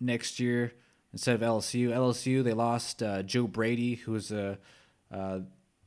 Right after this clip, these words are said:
the quarterback coach or the offensive assistant for,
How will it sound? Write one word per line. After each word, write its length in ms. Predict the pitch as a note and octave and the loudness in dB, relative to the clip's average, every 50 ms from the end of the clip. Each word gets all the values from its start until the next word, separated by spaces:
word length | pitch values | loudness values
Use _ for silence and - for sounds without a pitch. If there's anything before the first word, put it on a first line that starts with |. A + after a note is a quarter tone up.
| - - | -20 -18
the 160 | G2+ G2+ G#2+ | -10 -10 -10
quarterback 500 | G#2+ - - B2 A#2+ A#2 A2 A2 A2 - | -8 -2 0 0 0 2 2 0 -2 -2
coach 460 | - - B2+ A#2 A#2 - - - - - - - _ _ _ _ _ _ _ _ _ _ - | 0 2 2 2 2 0 -4 -10 -10 -14 -18 -20 _ _ _ _ _ _ _ _ _ _ -8
or 60 | G#2 | -2
the 80 | G#2+ G#2+ | 0 0
offensive 420 | G#2+ G#2 - B2 A#2 G#2 A2+ G#2 | 0 0 0 -2 -4 -4 -4 -6
assistant 500 | G2+ F#2 - C3 A#2 - - B2 A#2 - | -8 -6 -4 -6 -6 -4 -4 -4 -4 -4
for, 300 | - - A2 G#2+ G#2 G2+ | -4 -4 -4 -4 -4 -6